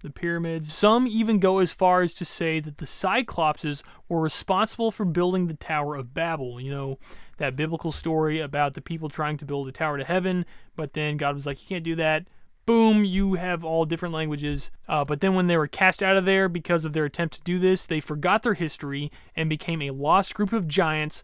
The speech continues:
living on an island in the Mediterranean, and that the Odyssey story is true, and Odysseus actually found Cyclopses on a forgotten island, and they had forgotten their past and were placed there as punishment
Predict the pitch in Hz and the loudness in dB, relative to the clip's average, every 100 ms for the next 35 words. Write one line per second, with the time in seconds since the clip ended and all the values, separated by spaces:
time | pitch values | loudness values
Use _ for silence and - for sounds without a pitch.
0 | - - 180 196 247 240 240 208 202 202 | -16 -6 0 2 4 4 4 4 2 0
1 | 196 202 226 226 226 208 175 156 151 151 | 2 2 4 2 0 -2 -2 -2 -2 -2
2 | 160 - - 160 143 131 127 127 127 - | -2 -6 -8 -6 -4 -2 -2 -2 -4 -10
3 | 139 135 - 190 202 - 214 196 - 202 | -12 -6 2 4 4 0 -4 -4 0 2
4 | 190 180 147 - 214 220 226 226 208 - | 2 0 -2 -4 0 2 4 4 0 -6
5 | - 151 143 135 156 196 - 202 196 202 | -12 -6 -4 -2 0 0 0 0 0 0
6 | 190 202 - 214 190 196 202 202 - 202 | 2 2 0 -2 -2 -2 0 0 0 0
7 | 202 - 143 143 147 143 143 139 - 135 | 0 -2 -2 -2 -6 -6 -6 -6 -8 -4
8 | 151 170 180 175 165 156 135 131 - - | 0 0 -2 -4 -4 -4 -4 -8 -10 -20
9 | - - 143 127 127 127 139 147 147 - | -20 -14 -10 -8 -10 -6 -2 -2 -4 -8
10 | 139 139 160 180 185 175 - 170 175 170 | -8 0 0 2 0 0 0 2 2 2
11 | - - 151 143 143 135 - - 185 - | -2 -10 -6 -6 -6 -6 -6 -2 -2 -2
12 | - 165 156 - 175 175 - 175 170 170 | -2 -2 -2 -2 -2 0 -2 -2 0 -2